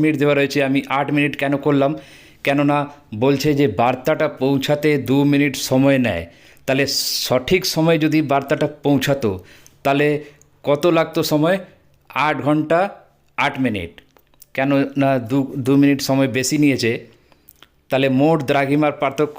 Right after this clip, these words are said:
হচ্ছে একশো বাইশ ডিগ্রি, একশো কুড়ি plus দুই, মোট দ্রাঘিমার পার্থক্য একশো বাইশ ডিগ্রি। তাহলে ওয়াশিংটনের দ্রাঘিমা যদি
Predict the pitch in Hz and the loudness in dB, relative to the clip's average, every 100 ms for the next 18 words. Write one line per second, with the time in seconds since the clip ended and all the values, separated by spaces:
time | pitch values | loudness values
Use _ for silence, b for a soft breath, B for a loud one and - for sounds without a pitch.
0 | 147 147 143 151 - - 135 - - 143 | -2 0 2 2 0 -4 -4 -4 -2 -2
1 | 120 127 139 123 127 127 117 80 - _ | 0 0 0 -2 -2 0 -2 -4 -14 _
2 | _ _ _ _ _ _ _ _ _ _ | _ _ _ _ _ _ _ _ _ _
3 | - 127 127 139 135 139 156 151 139 143 | -6 -4 -2 -4 0 0 0 0 0 0
4 | 113 131 139 160 - _ _ _ _ _ | -2 -2 -2 -4 -16 _ _ _ _ _
5 | _ _ _ _ _ _ - 123 139 135 | _ _ _ _ _ _ -8 0 0 0
6 | 127 127 135 135 135 127 135 127 135 139 | 0 0 0 0 -4 -4 -6 -4 -4 -4
7 | 151 B B 117 117 123 110 123 131 127 | -6 B B -8 -6 -4 0 0 0 0
8 | 117 101 92 b b b b - 127 127 | -2 -4 -10 b b b b -4 0 2
9 | 131 131 123 123 120 139 131 139 143 143 | 2 0 -2 -2 -2 -2 0 2 2 0
10 | 139 - - - 120 123 120 139 135 131 | -4 -16 -20 -12 -4 -2 0 2 2 0
11 | 127 | 0